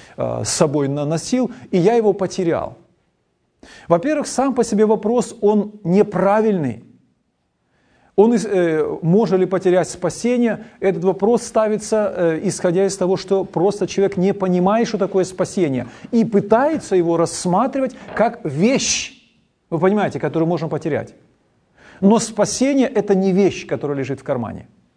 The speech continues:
Итак, важный момент. Далее. Э, что-то подобное происходит, когда мы вот ошибочно представляем, э, то, что можно или нельзя потерять спасение, чуть мы не можем говорить, не можем даже,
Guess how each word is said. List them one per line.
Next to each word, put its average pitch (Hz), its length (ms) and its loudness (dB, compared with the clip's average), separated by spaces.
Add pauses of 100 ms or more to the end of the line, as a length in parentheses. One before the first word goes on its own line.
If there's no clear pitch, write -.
(840)
Итак, 240 360 2 (160)
важный 175 380 2
момент. 165 320 -2 (720)
Далее. 190 380 2 (2000)
Э, 139 380 0 (100)
что-то 294 300 0
подобное 226 500 4
происходит, 208 640 4
когда 175 240 2
мы 165 100 0
вот 170 160 0
ошибочно 175 640 2
представляем, 165 880 0 (400)
э, 151 320 0
то, 185 100 0
что - 180 -4
можно 156 320 -2
или 156 100 2
нельзя 156 240 0
потерять 160 400 -2
спасение, 220 440 0
чуть 147 140 -2
мы 170 160 0
не 220 120 4
можем 208 380 2
говорить, 170 560 0
не 156 140 0
можем 185 300 2
даже, 175 260 2